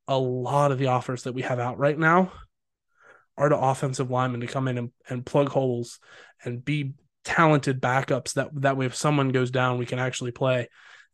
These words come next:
A-, and we can move on from the Mighty Mites and this, uh, we're, we're tiny, but we're vicious. No, we're just gonna have a good offensive line. Jordan,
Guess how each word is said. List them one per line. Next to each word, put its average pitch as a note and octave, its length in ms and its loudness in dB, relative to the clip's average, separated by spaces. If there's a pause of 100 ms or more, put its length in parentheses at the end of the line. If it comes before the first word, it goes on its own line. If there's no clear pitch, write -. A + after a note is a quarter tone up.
A-, D3 220 2
and C#3+ 140 4
we C#3 80 4
can B2+ 260 -4
move C#3+ 280 6
on C#3 340 4
from B2 440 -6
the C3 100 -2
Mighty C3 340 2
Mites B2+ 560 -2
and B2+ 180 -2
this, - 360 -2
uh, E3+ 40 4
we're, E3 1040 2 (300)
we're D#3+ 140 2
tiny, F#3 520 4
but D3+ 240 2
we're D#3 180 4
vicious. C#3+ 640 0
No, C3 480 -4 (760)
we're D#3+ 120 2
just D3+ 160 0
gonna C#3+ 160 6
have C#3+ 120 6
a C3 60 -2
good C3+ 120 0
offensive B2 460 -2
line. B2 400 -6 (1500)
Jordan, D#3 540 8